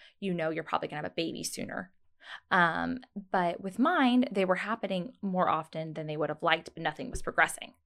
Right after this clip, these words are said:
And so it just meant every time it happened, she couldn't breathe, and nothing else was happening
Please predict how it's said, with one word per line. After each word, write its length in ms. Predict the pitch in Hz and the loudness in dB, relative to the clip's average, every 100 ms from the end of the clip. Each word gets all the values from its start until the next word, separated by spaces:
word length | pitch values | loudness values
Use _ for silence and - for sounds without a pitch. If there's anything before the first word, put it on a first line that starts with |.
| _ - - - - | _ -20 -18 -16 -4
And 320 | 190 170 165 | -2 0 -2
so 140 | - | 0
it 40 | 175 | -2
just 180 | 175 170 | -4 -6
meant 140 | 165 - | -6 -6
every 160 | 160 | -8
time 120 | 156 | -8
it 60 | 131 | -2
happened, 340 | 175 180 165 | 0 0 -4
she 160 | - - | -8 -12
couldn't 280 | - - - | -10 -10 -2
breathe, 340 | 180 165 160 - _ _ _ _ | 0 0 -2 -10 _ _ _ _
and 240 | 175 160 160 | -4 -4 -4
nothing 300 | 147 156 - | -6 -8 -6
else 180 | 143 - | -8 -8
was 100 | - | -2
happening 520 | 143 - - - | -2 -2 -8 -16